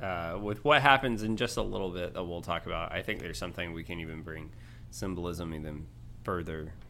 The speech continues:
with that. But I th-, I think you're right. I absolutely think that's right. Uh, and remember what we were talking about before with that conversation with Viserys. Remember that,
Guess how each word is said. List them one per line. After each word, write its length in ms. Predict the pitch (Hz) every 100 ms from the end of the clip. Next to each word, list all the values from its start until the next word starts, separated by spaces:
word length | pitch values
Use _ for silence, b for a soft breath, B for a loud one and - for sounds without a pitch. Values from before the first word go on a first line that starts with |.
| -
with 220 | 90 80
that. 320 | 82 78 76 - -
But 180 | 85
I 120 | 107 131
th-, 180 | 147
I 60 | 127
think 240 | 135 120
you're 80 | 90
right. 240 | 87 87 - -
I 120 | 95
absolutely 800 | 85 85 95 - 82 85 73 80
think 220 | 80 87
that's 200 | 73 -
right. 280 | 82 76 62 - B B B -
Uh, 220 | 92 90
and 100 | 131
remember 280 | 165 208 190
what 100 | 151
we 60 | 123
were 80 | 117
talking 200 | 131 123
about 160 | 123
before 300 | 101 - 117
with 120 | 87 85
that 180 | 82
conversation 540 | 98 95 92 98 87 92
with 120 | 87
Viserys. 520 | 87 - 87 80 80
Remember 440 | 87 92 135 160 135
that, 300 | 110 95